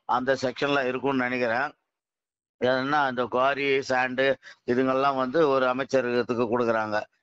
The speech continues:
அவங்களுடைய இன்சார்ஜில். இப்படி ஒவ்வொரு துறையிலயும் ஒரு ஒண்ணா ஆரம்பிச்சுக்கிட்டு இருக்காங்க, ஆரம்பிச்சுட்டாங்க. ஏற்கனவே இப்ப ஆறு மாசம் ஆச்சு, கடகடன்னு ஆரம்பிக்கணும். ஆட்சி வந்து நாலரை வருஷம் தான் இருக்கும்னு கூட guarantee எப்படி இருக்கும்?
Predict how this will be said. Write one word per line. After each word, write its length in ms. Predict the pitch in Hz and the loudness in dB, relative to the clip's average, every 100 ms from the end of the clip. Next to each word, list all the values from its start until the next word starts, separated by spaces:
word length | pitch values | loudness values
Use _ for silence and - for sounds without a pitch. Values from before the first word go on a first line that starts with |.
| _ 113 | _ -2
அவங்களுடைய 540 | 127 127 123 117 120 | 0 0 0 0 0
இன்சார்ஜில். 720 | 120 135 120 - 107 113 139 - _ _ | 0 0 -2 -2 -2 -2 -2 -8 _ _
இப்படி 400 | 127 127 170 185 | -6 -2 0 2
ஒவ்வொரு 540 | 175 151 156 160 156 147 | 2 2 2 2 2 2
துறையிலயும் 520 | 151 170 170 175 190 | 2 2 2 2 2
ஒரு 200 | 156 147 | 2 2
ஒண்ணா 500 | 143 135 147 165 143 | 2 2 0 2 0
ஆரம்பிச்சுக்கிட்டு 240 | 143 135 | -2 -4
இருக்காங்க, 540 | 127 113 120 123 127 165 | -2 0 0 -2 0 0
ஆரம்பிச்சுட்டாங்க. 840 | 135 147 151 151 135 156 151 147 - - _ | 2 0 -2 -6 -4 -2 0 -2 -4 -14 _
ஏற்கனவே 560 | - 127 127 131 139 147 | -2 0 0 0 2 2
இப்ப 180 | 120 113 | 0 0
ஆறு 220 | 123 127 | 0 0
மாசம் 320 | 135 156 147 | 0 0 2
ஆச்சு, 320 | 143 143 147 | 0 0 -2
கடகடன்னு 560 | 120 120 131 131 151 151 | 0 0 0 0 0 0
ஆரம்பிக்கணும். 560 | 139 147 143 131 139 | 0 0 -2 -2 0
ஆட்சி 380 | 127 123 135 143 | 0 0 0 0
வந்து 200 | 139 139 | 2 2
நாலரை 300 | 143 135 131 | 0 0 0
வருஷம் 300 | 135 127 143 | -2 0 -2
தான் 160 | 139 147 | 0 0
இருக்கும்னு 440 | 135 135 143 143 | 0 0 -2 0
கூட 180 | 135 147 | 0 0
guarantee 480 | 131 135 139 139 131 | 0 -2 0 0 0
எப்படி 180 | 123 127 | 0 -2
இருக்கும்? 360 | 110 123 139 | 0 0 -2